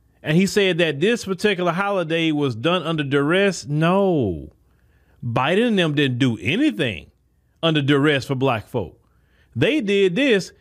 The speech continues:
to do some symbolism and to say, "Hey, uh, this is good enough for y'all. Here's a federal holiday."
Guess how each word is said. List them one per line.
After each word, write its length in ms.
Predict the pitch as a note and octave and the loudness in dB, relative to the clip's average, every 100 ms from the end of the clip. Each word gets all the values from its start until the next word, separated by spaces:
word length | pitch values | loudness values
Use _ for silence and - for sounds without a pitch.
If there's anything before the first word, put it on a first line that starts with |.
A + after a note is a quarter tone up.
| _ - | _ -6
to 100 | F#3 | -2
do 180 | E3+ F3 | 2 2
some 160 | C3+ | 0
symbolism 840 | A2+ E3+ G3 G#3 G#3+ A3 A3+ A#3 - | -2 0 2 4 4 4 2 -2 -2
and 180 | F3 E3 | -2 0
to 80 | C#3+ | 0
say, 380 | G3 F#3+ E3 | 0 2 2
"Hey, 520 | D#3+ G3+ F3+ B2+ G2+ F#2+ | 0 0 0 -2 -4 -6
uh, 420 | C#3+ D3 D3 C#3 B2+ | 0 2 2 2 2
this 260 | C#3 G3 | 0 0
is 80 | D#3+ | 0
good 180 | D#3+ E3+ | 0 2
enough 300 | F3 G3+ - | 0 -2 0
for 60 | |
y'all. 280 | D#3 C#3+ C3 | 0 2 2
Here's 160 | E3+ E3+ | 2 0
a 80 | C3+ | 0
federal 320 | F3+ D#3+ D3 | 0 2 0
holiday." 800 | E3+ F#3+ E3 B2+ G#2+ C#2 - | 0 0 0 -2 -6 -8 -16